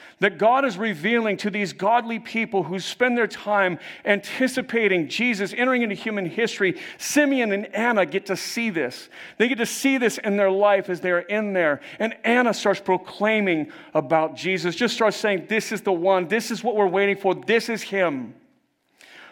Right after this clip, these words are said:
Verse thirty-eight, it says, "And coming up that very hour, she began to give thanks to God and to speak of him to all who were waiting for the redemption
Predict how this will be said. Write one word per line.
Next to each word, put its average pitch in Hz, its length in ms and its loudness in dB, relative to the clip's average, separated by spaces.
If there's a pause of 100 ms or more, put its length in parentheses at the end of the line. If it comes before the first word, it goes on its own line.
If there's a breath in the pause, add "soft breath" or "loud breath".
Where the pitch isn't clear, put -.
Verse 180 160 2
thirty-eight, 196 360 2
it 185 80 -4
says, 185 200 0
"And 160 120 -4
coming 233 300 -2
up 208 60 -4
that 185 160 0
very 180 360 0
hour, 160 280 0
she 165 160 -8
began 156 260 -4
to 143 80 -8
give 135 140 -8
thanks 156 520 -10
to 160 80 -12
God 117 400 -8 (1120 soft breath)
and 143 140 -2
to 156 100 -4
speak 185 400 -6
of 180 100 -2
him 160 220 -2
to 147 120 -10
all 147 320 0
who 180 80 -2
were 175 100 2
waiting 139 300 -2
for 135 100 -16
the 135 80 -8
redemption 131 720 -6